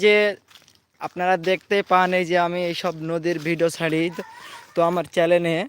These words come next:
যারা যারা আপনারা ভিডিওগুলো দেখেন ভাইয়া, তো এই যে জাল দেখতে পাচ্ছেন,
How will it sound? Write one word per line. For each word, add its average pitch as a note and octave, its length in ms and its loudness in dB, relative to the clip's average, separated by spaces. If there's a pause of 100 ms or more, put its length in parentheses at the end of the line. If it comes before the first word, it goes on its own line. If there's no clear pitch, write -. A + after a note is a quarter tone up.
(720)
যারা E3+ 220 6
যারা F3 180 6
আপনারা F3 220 0 (100)
ভিডিওগুলো F3 420 2 (140)
দেখেন E3 300 0
ভাইয়া, D#3+ 260 2 (160)
তো F3+ 80 2 (1160)
এই F3+ 160 -4
যে F#3+ 100 2 (420)
জাল E3+ 360 0
দেখতে F3+ 220 -10
পাচ্ছেন, F3+ 320 -4